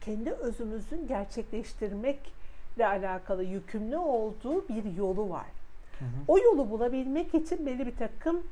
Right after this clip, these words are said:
Speaker 1: bilgilere ihtiyacımız var. Belli bir takım farkındalıklara ihtiyacımız var. İşte bu eğitimlerde hem bu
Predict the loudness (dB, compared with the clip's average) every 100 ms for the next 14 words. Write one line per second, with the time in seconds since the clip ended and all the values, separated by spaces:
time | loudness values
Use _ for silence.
0 | -4 -4 -2 0 0 0 -4 -4 -6 -6
1 | -6 -8 -8 -4 -2 0 0 -2 -2 -4
2 | -4 -2 -2 -2 -2 -2 -2 -2 -4 -2
3 | -2 -4 -4 -4 -4 -6 -4 -6 -6 -6
4 | -6 -6 -2 -2 2 2 4 2 2 0
5 | -4 -4 -4 -2 -2 -4 -4 -2 0 2
6 | 2 2 0 0